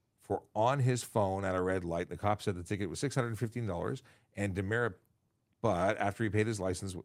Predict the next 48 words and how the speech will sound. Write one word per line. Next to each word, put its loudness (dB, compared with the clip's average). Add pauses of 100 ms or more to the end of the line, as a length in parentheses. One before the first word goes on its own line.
suspension -6
got -6
sent -6
out. -2
Do -8
you -4
know -4
why? 2 (440)
Yes, 6
because -6
he's -4
a -4
G 0
two 0
driver 2
and -4
there 0
is -4
something -4
called, -2 (380)
is -8
it -2
enhanced -2
consequences? -4
And -10
it's, -4
it's, -6
it's -4
novice 4
driver 2 (180)
something -4
or -2
other. -4 (100)
Wording 0 (180)
escapes -6
me -8
at -8
the -10
moment. -10 (280)
However, 4
if -4
you -2
get -2
a -4
ticket -4 (300)
that -2
comes -2
with, -2